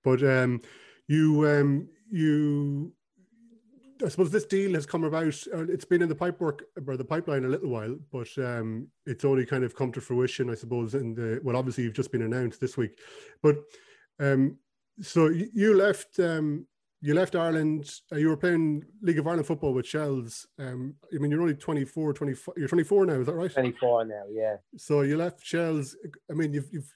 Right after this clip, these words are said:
Speaker 1: you, a good few years ago, you're in your teens, really, late teens when you left Shells to go to
Speaker 2: Yeah, I,
Speaker 1: Ipswich.
Speaker 2: I literally just turned seventeen in the May, and I signed for Ipswich then in the end of June, yeah. So I left that just when I turned seventeen.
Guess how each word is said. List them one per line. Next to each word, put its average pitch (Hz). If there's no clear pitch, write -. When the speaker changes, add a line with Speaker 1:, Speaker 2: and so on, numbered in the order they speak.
Speaker 1:
you, 175
a 156
good 240
few 147
years 175
ago, 127
you're 147
in 170
your 143
teens, 160
really, 147
late 147
teens 160
when 147
you 147
left 147
Shells 156
to -
go 147
to 143
Speaker 2:
Yeah, 147
I, 139
Speaker 1:
Ipswich. 175
Speaker 2:
I 143
literally 143
just 131
turned 135
seventeen 123
in 117
the 117
May, 117
and 110
I 110
signed 117
for 110
Ipswich 113
then 117
in 110
the 107
end 113
of 110
June, 113
yeah. 113
So 110
I 110
left 120
that 107
just 113
when 110
I 107
turned 110
seventeen. 107